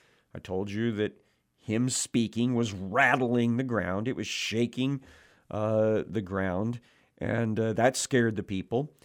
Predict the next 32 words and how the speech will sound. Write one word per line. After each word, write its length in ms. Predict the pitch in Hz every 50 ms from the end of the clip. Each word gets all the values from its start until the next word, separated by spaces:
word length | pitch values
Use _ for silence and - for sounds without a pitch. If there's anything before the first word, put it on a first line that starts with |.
| _ _ _ _ _ _
Well, 480 | - 110 117 117 117 120 131 131 - -
here, 600 | - - - 107 110 104 90 85 90 123 185 240 247 - _ _ _ _ _ _ _ _ _ _ _ _ _ _ _ _ _ -
uh, 260 | 107 107 104 104 107
we 220 | 107 95 113 113
are 80 | 110 113
reminded 840 | 120 127 123 113 101 90 85 90 92 85 80 95 120 135 135 - - _ -
that 300 | - 104 92 107 104 - - _ _ -
there 220 | 101 110 104 104 107
is 120 | 104 95
a 60 | 104
promise 760 | 95 - - - - - 135 170 220 220 208 160 131 - -
made, 420 | - 87 82 78 67 69 82 101 110 _ _ _ _ _ _ _ _ _ _ _ _ _ _ _ _ _ _ - - -
uh, 540 | 107 104 101 101 101 104 101 101 90 69 - - - _ _ - -
uh, 140 | - 90 - -
as 160 | - 113 95
a 60 | 104 98
follow-up 560 | - - - 127 143 147 120 98 82 - -
to 80 | - -
that. 240 | - 60 50 - -
It's 160 | - 95 - -
from 180 | - - 92
Haggai, 600 | 87 90 107 107 92 82 82 71 62 67 76 101 - _ _ _ _ _ _ _ _ _ _ _ _ _ _
uh, 360 | 107 107 110 113 110 107 - -
that 380 | - - 107 113 104 - - 104
God 400 | 95 117 120 135 147 151 156 147
is 240 | 131 113 143 135 117
going 280 | - 127 135 147 156
to 100 | 120 117
shake 580 | 101 - - - - - 131 151 175 - - -
the 140 | 135 135 139
earth 200 | 135 147 139 -
again 600 | 120 107 156 220 214 143 131 131 135 139 135